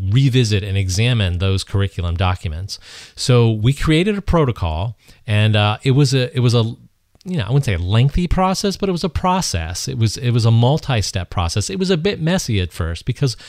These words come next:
we didn't have any models. It was something that we had to come up with ourselves. And it was,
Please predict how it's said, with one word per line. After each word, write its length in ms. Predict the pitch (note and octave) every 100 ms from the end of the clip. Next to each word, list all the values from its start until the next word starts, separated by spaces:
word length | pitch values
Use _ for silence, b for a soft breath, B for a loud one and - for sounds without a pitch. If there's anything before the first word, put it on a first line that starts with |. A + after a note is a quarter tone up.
| B B - _
we 80 | F#2+
didn't 160 | G2 G#2
have 160 | A#2
any 140 | A#2+ B2
models. 440 | A2+ B2+ G2+ E2
It 60 | F2+
was 100 | -
something 280 | G#2 G2 G#2+
that 100 | G2
we 80 |
had 140 | F#2+ G2
to 80 | G2+
come 240 | - G#2
up 80 | G2 F#2+ _
with 380 | C#3+ G#2 G2+ -
ourselves. 580 | F2+ F2 - A#2+ F2 D#2+ B B B
And 140 | B2 B2
it 80 | B2+
was, 260 | C3 -